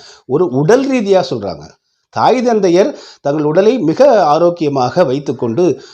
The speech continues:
தூய்மையாக அவர்கள் வந்து, ஆ, நல்ல ஒரு உடலை வைத்துக்கொண்டு, ஆ, மனச்சுத்தியோடும் உடல் சுத்தியோடும் இருந்து நல்ல மக்கட்பேறுவை பெற முடியும் அப்படின்னு தான் சொல்றாங்க. அதற்காகத்தான் இவர்கள் வந்து உடல் சுத்தி செய்து, உடல் சுத்தம் செய்து கொள்வது, மனதை சுத்தம் செய்து கொள்ள உடற்பயிற்சிகள், மனப்பயிற்சிகள்,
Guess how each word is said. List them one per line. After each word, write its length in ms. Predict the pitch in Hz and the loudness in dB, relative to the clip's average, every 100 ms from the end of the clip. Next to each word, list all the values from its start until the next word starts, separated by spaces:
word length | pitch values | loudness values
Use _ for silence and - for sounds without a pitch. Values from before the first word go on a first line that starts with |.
| _ | _
தூய்மையாக 520 | - 196 202 175 180 233 | -4 -2 2 4 4 2
அவர்கள் 300 | 165 135 131 | 0 0 -2
வந்து, 480 | 120 127 151 117 - - _ | -4 -4 -2 -2 -6 -20 _
ஆ, 140 | 127 127 | -6 -2
நல்ல 300 | 135 175 185 | 0 2 2
ஒரு 120 | 139 | 2
உடலை 300 | 139 156 151 | 0 0 0
வைத்துக்கொண்டு, 680 | 135 131 117 131 165 196 - | 0 -4 -4 -2 2 2 2
ஆ, 80 | 135 | -2
மனச்சுத்தியோடும் 840 | 123 131 160 165 151 127 131 135 185 | -2 -2 -4 -4 -6 -2 0 0 0
உடல் 240 | 143 151 147 | -2 -2 -4
சுத்தியோடும் 460 | 135 127 151 151 | -4 0 0 0
இருந்து 420 | 131 131 131 156 - | -2 -2 -2 -2 -2
நல்ல 340 | 127 160 220 | 0 0 0
மக்கட்பேறுவை 840 | 139 123 196 185 143 135 131 151 - | -2 -4 -4 -4 -2 -2 0 -4 -4
பெற 200 | - 147 | -2 0
முடியும் 500 | 254 247 214 156 - _ _ _ | 2 0 -2 -4 -6 _ _ _
அப்படின்னு 340 | _ 104 117 196 | _ -10 -6 -4
தான் 140 | 147 | -4
சொல்றாங்க. 300 | 123 104 101 - - - | -2 -4 -6 -14 -20 -8
அதற்காகத்தான் 760 | 101 160 208 233 226 233 247 277 | 0 0 2 2 2 2 2 2
இவர்கள் 300 | 208 165 156 | 0 -2 -2
வந்து 320 | 147 135 165 | -2 -2 -2
உடல் 200 | 143 147 | -2 -2
சுத்தி 260 | 143 127 | -4 -10
செய்து, 260 | 120 131 123 | -6 -4 -2
உடல் 260 | 131 147 139 | -2 -2 -4
சுத்தம் 300 | 139 139 131 | -6 -6 -4
செய்து 220 | 123 117 | -4 -4
கொள்வது, 440 | 117 117 120 113 - - - | -4 -4 -4 -6 -10 -20 -12
மனதை 300 | 101 131 185 | -6 0 0
சுத்தம் 300 | 175 135 135 | 0 -2 -4
செய்து 220 | 135 127 | -2 -2
கொள்ள 260 | 123 120 120 | -4 -4 -4
உடற்பயிற்சிகள், 680 | 127 147 131 123 - 110 123 | -4 -4 -4 -8 -8 -8 -6
மனப்பயிற்சிகள், 840 | 113 143 139 127 - 117 117 117 | -4 -6 -4 -6 -6 -8 -6 -8